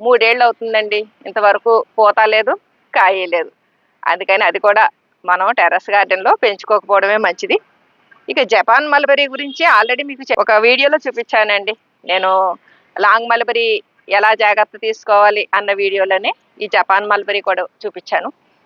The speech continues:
జపాన్ మల్బెరీ కూడా మనం టెర్రస్ గార్డెన్లో, ఆ, కష్టం అండి. మనకి లాంగ్ మల్బెరీ కాస్తుంది, మీడియం సైజ్ మల్బెరీ కాస్తుంది, కానీ జపాన్ మల్బెరీ ఏమీ కాయట్లేదండి కాయలు. చీడపీడలను కూడా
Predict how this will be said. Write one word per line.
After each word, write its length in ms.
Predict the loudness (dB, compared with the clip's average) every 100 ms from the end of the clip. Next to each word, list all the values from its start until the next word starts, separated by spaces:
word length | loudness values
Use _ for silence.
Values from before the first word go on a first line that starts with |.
| -4
జపాన్ 320 | -2 0 0 0
మల్బెరీ 280 | -4 -4 -4 0
కూడా 180 | 2 4 2 0 _ -10
మనం 180 | -6 -6 -8 -12 -16 -4
టెర్రస్ 300 | -4 -4 -2
గార్డెన్లో, 400 | 0 0 0 2 0 0 _ _ _ _ -12 -2
ఆ, 20 | 0 2 0 -4 -12 _ _ -20 -20 _ -4
కష్టం 280 | -4 0 -2
అండి. 160 | -2 -6 -16 _ -8
మనకి 240 | -6 -2 2
లాంగ్ 240 | 2 0 -2
మల్బెరీ 300 | -4 -4 -2
కాస్తుంది, 440 | -2 -4 -8 -10 -10 -12 _ _ _ -2
మీడియం 260 | 0 0 0
సైజ్ 220 | 0 -2 -2 -2
మల్బెరీ 300 | -2 -2 -2 0
కాస్తుంది, 340 | -2 -4 -6 -4
కానీ 180 | -2 -2 -2
జపాన్ 320 | 0 0 0
మల్బెరీ 260 | -2 -2 -2 -2
ఏమీ 120 | -4 -2
కాయట్లేదండి 600 | -2 -2 -4 -6 -8 -12 _ _ -2
కాయలు. 280 | -2 -2 -12 _ _ _ _ _ _ _
చీడపీడలను 540 | -2 0 2 2 2 2
కూడా 120 | 2